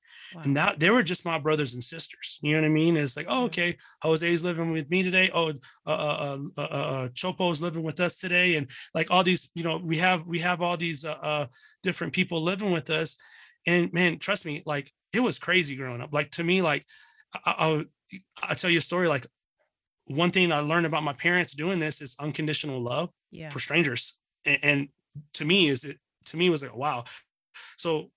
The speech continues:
Speaker 2: I'll give you an example. I had one kid, we came, we, we named his name, we called him Spanky. And, uh, uh, Spanky got in trouble. Uh, so he was supposed to go visit his cousins or his aunts on the weekend. So when you're, when you're in good behavior,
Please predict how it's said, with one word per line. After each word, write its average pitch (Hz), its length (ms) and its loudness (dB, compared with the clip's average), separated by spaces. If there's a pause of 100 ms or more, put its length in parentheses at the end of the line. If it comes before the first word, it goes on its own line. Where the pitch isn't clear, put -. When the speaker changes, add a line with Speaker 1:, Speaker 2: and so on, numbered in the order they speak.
Speaker 2:
I'll 160 80 2
give 160 60 -2
you 180 60 2
an - 20 2
example. 151 300 -6
I - 20 -6
had 147 140 -2
one 156 240 -2
kid, 147 340 -2 (260)
we 147 80 -10
came, 175 280 -4
we, 151 180 -2
we 143 140 -2
named 156 260 -2
his 143 140 -6
name, 151 260 -4
we 156 100 -4
called 170 200 0
him 151 80 -2
Spanky. 147 480 -6 (840)
And, 143 200 2
uh, 139 180 -2
uh, 139 100 -2
Spanky 165 640 -2
got 147 220 2
in 151 100 2
trouble. 143 600 -2 (480)
Uh, 147 180 -2
so 143 380 -6 (440)
he 180 240 0
was 180 160 2
supposed 180 380 -4
to 175 80 -10
go 160 160 -2
visit 156 420 -8
his 147 300 -4
cousins 156 800 -4
or 139 140 -6
his 135 240 -4
aunts 156 500 -2
on 151 120 -4
the 180 80 0
weekend. 156 320 -4
So 156 100 -10
when 160 240 -4
you're, 156 240 2 (160)
when 151 120 -6
you're 156 100 -2
in 143 80 -2
good 160 120 0
behavior, 151 500 -2